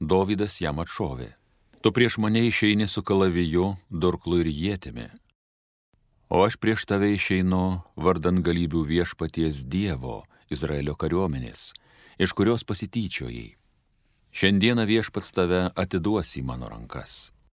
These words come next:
Užmušiu tave ir nukirsiu tau galvą. Dar šiandien filistiečių kareivių lavonus aš atiduosiu padangių paukščiams ir laukų žvėrims sudraskyti,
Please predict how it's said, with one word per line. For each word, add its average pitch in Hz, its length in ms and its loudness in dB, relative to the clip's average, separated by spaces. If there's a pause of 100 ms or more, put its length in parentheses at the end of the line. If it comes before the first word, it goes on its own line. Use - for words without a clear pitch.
(760)
Užmušiu 95 500 2
tave 90 520 0 (320)
ir 107 180 6
nukirsiu 90 580 0
tau 69 240 -4
galvą. 60 520 -10 (880)
Dar 104 160 6
šiandien 113 540 2 (100)
filistiečių 98 560 2
kareivių 92 400 4
lavonus 87 800 2
aš 87 160 -4
atiduosiu 85 400 0
padangių 78 480 -2
paukščiams 82 720 -4 (640)
ir - 80 6
laukų 98 400 4
žvėrims 90 480 2
sudraskyti, 80 800 -4